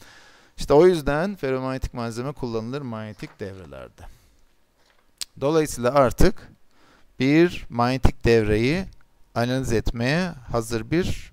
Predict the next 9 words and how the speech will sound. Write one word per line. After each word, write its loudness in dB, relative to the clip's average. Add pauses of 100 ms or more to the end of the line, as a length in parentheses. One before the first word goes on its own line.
birikimimiz 6
olmuş -2
oluyor. -4
Manyetik -2
devremizde 2
basit 10
bir 6
kaynak 6
var. -2